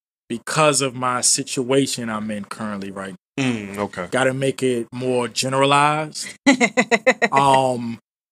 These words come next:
Speaker 1: don't wanna be too raunchy.
Speaker 2: Got you.
Speaker 1: You know what I'm
Speaker 2: Got you.
Speaker 1: saying?
Speaker 3: Can I
Speaker 1: But, yeah, that's yours. In the midst of it, I'm trying to create, like, we created a marriage deck.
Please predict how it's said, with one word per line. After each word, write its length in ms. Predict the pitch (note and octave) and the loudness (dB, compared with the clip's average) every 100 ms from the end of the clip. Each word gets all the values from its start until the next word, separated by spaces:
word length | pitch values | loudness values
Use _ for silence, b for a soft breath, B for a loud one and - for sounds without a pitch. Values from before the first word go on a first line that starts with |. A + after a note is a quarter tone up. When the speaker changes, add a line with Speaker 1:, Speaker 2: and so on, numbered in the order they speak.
| - | -4
Speaker 1:
don't 220 | D3 D3 C#3 | 0 0 0
wanna 180 | C#3 | -2
be 300 | B2 C#3+ C3+ | -2 -2 -2
too 680 | B2+ - E3+ E3 D#3 D3+ D3 - - | 0 0 0 0 0 -4 -6 -12 -8
raunchy. 640 | A#2 D3 D#3+ - F3 E3+ E3 _ | 2 4 4 2 -4 -6 -8 _
Speaker 2:
Got 300 | A2+ G2 - | -6 -6 -8
you. 80 | G2 | -4
Speaker 1:
You 60 | B2+ | -2
know 80 | C3+ | 0
what 80 | |
I'm 40 | C3+ | 0
Speaker 2:
Got 0 | |
you. 40 | |
Speaker 1:
saying? 360 | B2 D3 C#3+ C#3+ | 0 0 0 -2
Speaker 3:
Can 80 | G#2+ | 4
I 40 | |
Speaker 1:
But, 280 | D3+ D#3+ - _ _ - - _ _ - | 4 4 2 _ _ -20 -20 _ _ -2
yeah, 120 | C#3+ | 0
that's 220 | A2+ C3+ | 2 0
yours. 320 | C#3 A2 - - _ _ _ - | 0 -4 -8 -14 _ _ _ -6
In 120 | C3+ | -4
the 80 | B2+ | -2
midst 480 | B2+ D3 F3+ - D3+ | 0 4 6 4 2
of 200 | C3 A#2 | 0 0
it, 240 | A#2+ A#2 _ _ _ _ - | -4 -6 _ _ _ _ -8
I'm 120 | A2+ | -4
trying 340 | - C3 B2+ | 0 0 0
to 80 | A#2+ | -4
create, 640 | - - B2 B2 A#2+ A#2 A2 _ - A#2+ | -8 -6 -4 -2 -2 -4 -8 _ -8 -4
like, 140 | B2 | -2
we 80 | D3+ | -2
created 380 | - E3 D3 C3+ | 4 4 6 2
a 60 | |
marriage 420 | B2+ C#3+ D3 C#3 | 2 4 4 4
deck. 240 | A#2 A2+ | -2 -8